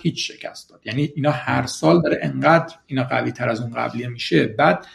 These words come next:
خب بعد گفتم پوکر رو دیگه نمی‌تونه، چون پوکر بلاف داره و آدما دروغ می‌گن و اینو ماشین نمی‌تونه بفهمه. بعد یه تیم فیسبوک داد اومد اونو شکست. یعنی تقریباً هر جا که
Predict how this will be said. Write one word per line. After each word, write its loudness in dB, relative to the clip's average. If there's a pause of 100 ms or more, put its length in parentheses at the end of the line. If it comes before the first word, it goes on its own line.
(380)
خب -6
بعد 4
گفتم 2
پوکر 4
رو 4
دیگه -2
نمی‌تونه، 0
چون -4
پوکر -2
بلاف 0
داره 0
و 0
آدما 0
دروغ -2
می‌گن 0
و 2
اینو -4
ماشین -8
نمی‌تونه -6
بفهمه. -14 (460)
بعد 8
یه 6
تیم 4
فیسبوک 0
داد 0
اومد -2
اونو -6
شکست. -12
یعنی 2
تقریباً 2
هر 4
جا 0
که 0